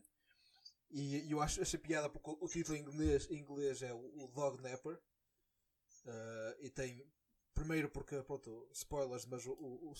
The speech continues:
o, o gajo vai acabar por raptar o cão,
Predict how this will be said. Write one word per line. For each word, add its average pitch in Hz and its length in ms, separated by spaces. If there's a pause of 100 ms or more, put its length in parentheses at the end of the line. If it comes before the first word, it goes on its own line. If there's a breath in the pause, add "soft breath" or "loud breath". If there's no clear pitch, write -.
(120)
o, 160 240
o - 40
gajo 135 260
vai 139 140 (100)
acabar 135 320
por 135 140
raptar 135 300
o 139 100
cão, 180 340